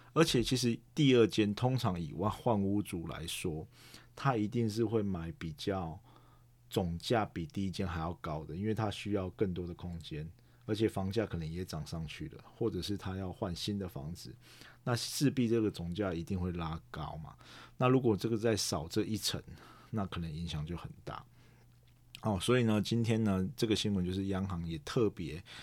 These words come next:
开出了一个但书，就是说，哦，如果你是换屋主，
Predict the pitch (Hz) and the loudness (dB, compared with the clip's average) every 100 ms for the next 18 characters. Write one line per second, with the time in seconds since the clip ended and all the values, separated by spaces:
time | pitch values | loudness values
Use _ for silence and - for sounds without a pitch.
0 | - - - - 113 107 - 107 98 92 | -18 -20 -16 -2 2 2 2 0 0 -2
1 | 95 110 92 85 95 92 101 95 - 95 | -4 -2 -2 -2 -4 -2 -2 -2 -2 -2
2 | 92 87 95 120 139 110 90 - - - | -2 -6 -4 -2 2 2 2 -8 -14 -4
3 | 110 92 85 - 117 123 113 120 - 78 | -2 0 0 -2 0 2 4 2 2 -4